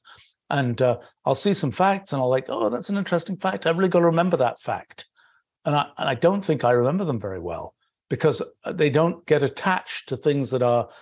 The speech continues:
sort of the big structures that I'm, that I'm really, uh, you know, able to think about. So that tends to be my approach. Uh, there's a question here.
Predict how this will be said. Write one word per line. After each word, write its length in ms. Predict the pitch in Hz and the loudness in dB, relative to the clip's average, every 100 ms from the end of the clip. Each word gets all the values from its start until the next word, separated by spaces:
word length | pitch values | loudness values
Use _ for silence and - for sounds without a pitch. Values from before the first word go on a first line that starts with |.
| _ | _
sort 220 | - 131 | -4 -4
of 100 | 113 | -2
the 80 | 123 | -4
big 460 | 104 156 151 113 - _ | 0 0 2 -4 -14 _
structures 720 | - - 170 - - 110 98 | -12 0 0 0 -6 -6 -6
that 140 | 131 117 | -6 -2
I'm, 300 | 117 113 117 | -2 -4 -4
that 120 | 131 | -4
I'm 140 | 123 | 0
really, 320 | 127 123 117 113 _ | 0 2 0 -4 _
uh, 240 | 127 127 - | -6 -6 -6
you 140 | - | -4
know, 180 | 123 117 - | -4 -4 -2
able 360 | 143 131 123 | 0 2 0
to 160 | 123 120 | -2 -8
think 180 | 143 135 | -6 -6
about. 320 | 92 85 - | -6 -10 -10
So 220 | - 113 - - _ | -4 -4 -4 -18 _
that 160 | 175 - | -4 0
tends 240 | 147 123 | -2 0
to 80 | 110 | -4
be 80 | 107 | -4
my 200 | 110 104 | -4 -4
approach. 520 | - - - - - _ _ _ _ _ _ _ _ _ _ _ _ - | -6 -14 -12 -14 -14 _ _ _ _ _ _ _ _ _ _ _ _ 0
Uh, 360 | 123 113 110 - _ _ _ _ _ _ _ _ _ _ _ _ _ _ _ _ _ _ _ _ _ | 2 2 -2 -8 _ _ _ _ _ _ _ _ _ _ _ _ _ _ _ _ _ _ _ _ _
there's 160 | 104 104 | -12 -10
a 60 | - _ 151 156 - | -14 _ -8 -8 -6
question 300 | 156 - 117 | -6 -4 0
here. 320 | 127 117 | 2 2